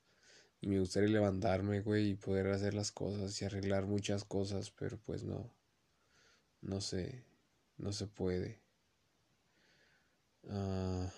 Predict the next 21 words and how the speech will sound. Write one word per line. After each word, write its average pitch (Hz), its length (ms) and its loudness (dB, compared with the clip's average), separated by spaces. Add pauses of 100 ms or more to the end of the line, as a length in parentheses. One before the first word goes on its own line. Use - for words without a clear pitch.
(400)
y 101 100 -2
por 104 180 0
más 110 200 2
que 117 80 0
intento 107 320 2
mantener 98 340 0
una 101 100 0
actitud 98 440 -4
positiva 95 880 0 (720)
y 92 80 -10
pensar 95 420 -2
en 98 100 2
esas 98 300 0
cosas 98 500 -2
de 95 120 -6
la 92 80 0
ley 92 160 0
de 92 120 0
la 90 100 0
atracción 87 920 -6
y 104 240 -8